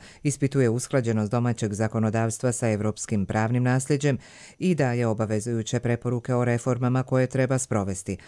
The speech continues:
Alkala je podržao uvođenje evropskih standarda u pravosuđe B I H, te izrazio zadovoljstvo činjenicom da je Evropska unija definisala ostvarive uslove za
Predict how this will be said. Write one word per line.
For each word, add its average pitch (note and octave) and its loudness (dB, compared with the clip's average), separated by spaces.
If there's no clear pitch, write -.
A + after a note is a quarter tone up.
Alkala D#3+ 0
je B2+ 2
podržao A#2 0
uvođenje G#2+ 0
evropskih A#2 -2
standarda C3 2
u C3 0
pravosuđe C3 0
B C3 2
I C3 2
H, B2+ 0
te C#3 0
izrazio A#2+ 0
zadovoljstvo G#2+ 0
činjenicom C#3 0
da D3 2
je C3 2
Evropska A#2 -4
unija C3+ 0
definisala A2+ 0
ostvarive A2 0
uslove A2+ 0
za A2+ 0